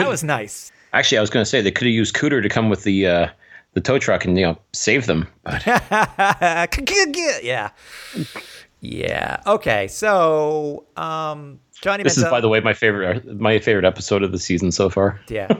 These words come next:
Speaker 2: <laughs> So Johnny Manziel starts his third game for the Alouettes, and they, the, the game, the game had its moments.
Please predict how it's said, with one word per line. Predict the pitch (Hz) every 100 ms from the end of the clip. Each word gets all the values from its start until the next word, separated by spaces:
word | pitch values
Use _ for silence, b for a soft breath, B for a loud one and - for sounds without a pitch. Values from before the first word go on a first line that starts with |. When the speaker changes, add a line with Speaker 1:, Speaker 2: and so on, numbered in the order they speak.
| -
Speaker 2:
<laughs> | - - - - - - - - B B 151
So | - 175 175 170 - - _ _ 127
Johnny | 175 202
Manziel | 220 190 190
starts | - 156 156 -
his | 151 147 -
third | 156 156
game | 139 143
for | 135
the | 135
Alouettes, | 123 135 135 101 101 - - -
and | 120 120 120 120 120 117 117 117 113 - _ _ -
they, | 175 233
the, | 302 285 233
the | 196
game, | 160 160 233 269 330 320 226 - - _ _ -
the |
game | 127 180 240 262
had | 202 190
its | 196 -
moments. | 175 175 107 - -